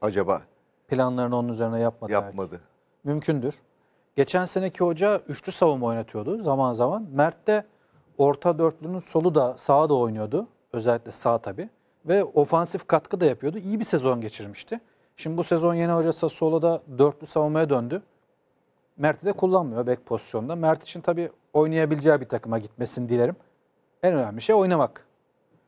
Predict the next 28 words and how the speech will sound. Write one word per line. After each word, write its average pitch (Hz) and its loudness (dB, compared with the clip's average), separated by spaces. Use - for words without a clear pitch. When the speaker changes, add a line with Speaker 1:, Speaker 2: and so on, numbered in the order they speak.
Speaker 2:
Oyuncularımız, 123 0
milli 135 0
oyuncularımız 117 -2
hepsi 151 2
oynasın 139 -2
isteriz. 107 -12
Kimse 123 -6
kenarda 117 2
otursun 143 -12
istemeyiz. - -8
Mert'le 135 -4
ilgili 120 -2
konu 160 -2
öyle. 120 0
Açık - -2
pozisyona 139 2
gelince 131 0
tabii 180 -4
Trabzon'un 175 0
sağ 175 0
açıkta, 175 -2
sol 165 -2
açıkta 139 -2
Vakayeme 156 2
ve 127 2
Jervinho'nun 147 2
arkasındaki, 131 -2
e, 117 -2